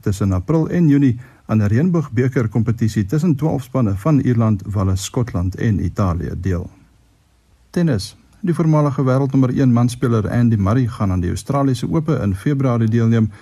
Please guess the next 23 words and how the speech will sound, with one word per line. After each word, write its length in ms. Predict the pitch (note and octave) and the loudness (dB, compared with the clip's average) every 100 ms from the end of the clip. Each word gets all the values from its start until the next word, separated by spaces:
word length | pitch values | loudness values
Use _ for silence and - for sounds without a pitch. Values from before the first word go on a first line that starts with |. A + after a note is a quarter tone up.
| - _ | -20 _
nadat 260 | - F2+ F#2+ | -4 -2 0
hy 60 | G#2 | 0
'n 160 | F#2+ | 0
wildkaart 560 | F#2 C#3 - G2 E2 - | 0 -2 -2 -4 -4 -4
ontvang 380 | E2 E2 A2 G2 | -6 -4 -2 -2
het. 220 | D#2 - - - | -4 -10 -20 -4
Die 100 | C#3 | 0
drieëndertigjarige 960 | C3+ C3 B2 A#2+ B2 A#2+ A2+ A2 G#2+ | 2 2 2 0 -4 -2 0 0 0
Murray 300 | G2+ G2 D3 D#3 - - _ | 0 0 0 -4 -16 -20 _
is 220 | - F2 | -8 -6
nommer 220 | - F#2+ F#2 | -2 -2 0
honderdtweeëntwintig 1000 | G#2+ C3 B2+ D3+ B2+ A#2 F3 D3 C3 | -2 -2 -2 0 0 0 -2 -2 -4
in 100 | - | -2
die 80 | G#2+ | 0
wêreld 340 | G#2 G2+ G#2 G2 - _ _ | 0 0 -2 -4 -14 _ _
en 80 | G#2+ | -2
het 180 | F#2+ F#2+ | -2 -2
twee 360 | D#3+ E3 F#2+ | 0 2 2
heupoperasies 960 | G#2+ A#2+ - A#2+ A2+ G#2 G2 G2 G2+ - | 0 -2 -2 -2 -2 0 -2 -4 -8 -4
in 200 | B2+ G#2+ | 0 0
twintig 380 | G#2 G2+ G2 - | 0 -2 -2 -2
negentien 560 | G2+ F#2+ G2+ F#2 E2+ | -2 0 -2 -2 -4
ondergaan. 600 | C2+ F2 F2 - E2 - | -4 -6 -6 -4 -4 -6